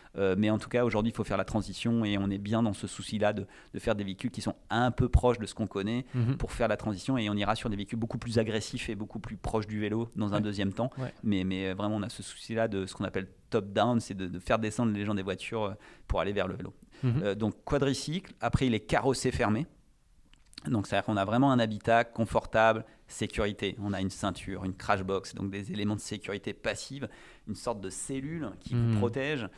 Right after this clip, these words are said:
Speaker 1: Et on voit comment le vélo, on est vulnérable dans la circulation. Et c'est souvent pour ça qu'on le prend pas, parce qu'on se
Speaker 2: Mhm.
Speaker 1: dit, euh, qu'est-ce que je vais peser contre une voiture, un camion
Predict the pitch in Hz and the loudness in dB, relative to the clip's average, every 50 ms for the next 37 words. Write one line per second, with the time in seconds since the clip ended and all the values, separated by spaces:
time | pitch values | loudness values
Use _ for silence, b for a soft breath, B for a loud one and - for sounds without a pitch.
0 | B B B B B - 98 95 95 101 98 117 131 131 - 113 107 113 120 117 | B B B B B -8 -6 -4 -4 -2 -2 0 -2 -2 0 -2 -2 0 0 0
1 | 110 95 101 110 107 123 123 120 104 101 95 92 - 120 117 113 120 113 120 135 | -2 -2 -2 -2 0 0 2 2 2 0 0 -2 0 0 2 2 2 2 2 2
2 | 131 113 107 98 98 - - - - - 113 104 101 - - 131 135 127 107 - | 2 2 0 0 0 -2 -6 -6 -6 -4 -2 -2 -2 -2 -2 -2 -2 -2 -4 -6
3 | 101 98 - - 110 101 104 104 - - - - - 113 - - 113 104 - - | -8 -8 -8 -8 -8 -6 -8 -8 -10 -12 -14 -8 -6 -6 -4 -4 -6 -4 -4 -4
4 | 117 - 156 160 143 - 98 - - - 113 104 104 104 98 95 95 104 123 117 | -2 -2 -2 -4 -4 -6 -10 -10 -6 -2 0 2 4 4 2 2 0 0 -2 -2
5 | 104 - B B B B B B _ - 117 101 - - 120 107 98 104 98 - | -4 -6 B B B B B B _ -8 -8 -8 -6 -6 -6 -4 -4 -4 -4 -4
6 | 117 113 110 117 127 127 - 120 110 - - 107 101 107 110 101 - - 127 127 | -4 -4 -2 -2 -4 -2 -2 -4 -4 -2 -2 -2 0 -2 -2 -4 -4 -2 -2 0
7 | 127 110 101 101 110 - - 131 110 110 117 123 127 127 127 123 120 117 113 110 | 0 0 -2 -4 -6 -4 -2 -2 0 2 2 4 4 4 4 4 4 2 0 -2